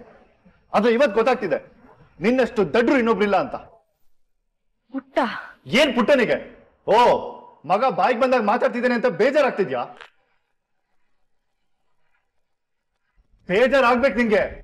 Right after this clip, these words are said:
Speaker 1: ಯಾಕ್ ಗೊತ್ತಾ? ಇವತ್ತು ನೀನು ಮಹಾಲಕ್ಷ್ಮಿ ಜೊತೆ ಬಿಹೇವ್ ಮಾಡ್ದೆ ಅಲ್ಲ, ಅದು ನೋಡಿ ನನಗ್ ಬೇಜಾರಾಗಿದೆ. ನಮ್ಮಮ್ಮ ಯಾಕೆ ಹೀಗ್ ಮಾಡ್ದು ಅಂತ ಸಂಕಟ ಆಗ್ತಿದೆ ನಂಗೆ. ನಮ್ಮಮ್ಮ,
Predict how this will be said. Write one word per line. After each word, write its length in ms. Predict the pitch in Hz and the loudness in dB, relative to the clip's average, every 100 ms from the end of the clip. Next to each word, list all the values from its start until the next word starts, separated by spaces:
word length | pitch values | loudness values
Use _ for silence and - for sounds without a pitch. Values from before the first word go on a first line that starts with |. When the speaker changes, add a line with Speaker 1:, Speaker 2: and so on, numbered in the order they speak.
| - - _ 202 | -20 -20 _ -2
Speaker 1:
ಯಾಕ್ 120 | 240 247 | 0 2
ಗೊತ್ತಾ? 200 | 240 285 - - - - - 165 | 2 0 -2 -18 -20 -20 -10 -4
ಇವತ್ತು 220 | 190 202 | 0 0
ನೀನು 140 | 190 185 165 | 0 0 2
ಮಹಾಲಕ್ಷ್ಮಿ 340 | 214 233 226 214 | 2 0 0 0
ಜೊತೆ 160 | 220 175 | 2 0
ಬಿಹೇವ್ 240 | 190 254 208 | 0 0 2
ಮಾಡ್ದೆ 240 | 214 214 | 2 2
ಅಲ್ಲ, 100 | 185 220 - _ _ _ _ - 185 | 0 -2 -8 _ _ _ _ -6 -2
ಅದು 120 | 247 214 | 2 2
ನೋಡಿ 160 | 214 220 156 | 2 0 0
ನನಗ್ 200 | 202 220 214 | -2 0 0
ಬೇಜಾರಾಗಿದೆ. 440 | 202 175 131 - - - _ _ _ _ - | 0 -2 -4 -10 -16 -20 _ _ _ _ -4
ನಮ್ಮಮ್ಮ 280 | 214 175 226 294 | -2 0 0 2
ಯಾಕೆ 160 | 233 - | 0 -2
ಹೀಗ್ 120 | 226 180 | -2 0
ಮಾಡ್ದು 180 | 247 233 | 0 0
ಅಂತ 140 | 277 - | 0 -2
ಸಂಕಟ 200 | 247 294 294 | -2 0 -2
ಆಗ್ತಿದೆ 260 | 233 196 143 | 0 -4 -4
ನಂಗೆ. 180 | 110 - _ _ _ _ _ _ _ _ _ _ _ _ _ - 151 | -10 -18 _ _ _ _ _ _ _ _ _ _ _ _ _ -12 -8
ನಮ್ಮಮ್ಮ, 320 | 147 135 | -2 0